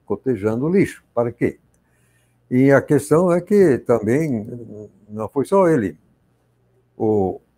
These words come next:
o erudito Kurt Aland morreu, acho que há vinte e cinco anos, mais ou menos, mas que na, no tempo dele, tanto é que a série Nestlé depois passou a ser Nestlé Aland, com o nome dele,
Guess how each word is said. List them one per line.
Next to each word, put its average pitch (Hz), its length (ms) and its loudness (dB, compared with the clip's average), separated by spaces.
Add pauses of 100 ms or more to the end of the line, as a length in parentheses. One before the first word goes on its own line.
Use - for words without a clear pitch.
(560)
o 104 500 -4
erudito 110 500 -4
Kurt 147 400 -6 (300)
Aland 107 480 -2 (1700)
morreu, 110 500 2
acho - 220 -6
que 92 420 -4 (800)
há 104 80 -8
vinte 104 240 -6
e 95 60 -14
cinco 110 280 -6
anos, 110 200 -4
mais 90 200 -8
ou 87 80 -10
menos, 107 320 -4
mas 101 300 -6
que 101 300 -4
na, 107 160 -6
no 120 120 -4
tempo 117 320 -6
dele, 101 520 -2 (320)
tanto 123 260 0
é 120 60 0
que 135 120 0
a 123 80 6
série 131 380 2
Nestlé 117 420 0
depois 139 440 -2
passou 113 420 0
a 101 60 -2
ser 117 200 -2
Nestlé 110 380 0
Aland, 104 540 -2
com 101 160 -4
o - 20 -4
nome 95 220 -4
dele, 104 320 -4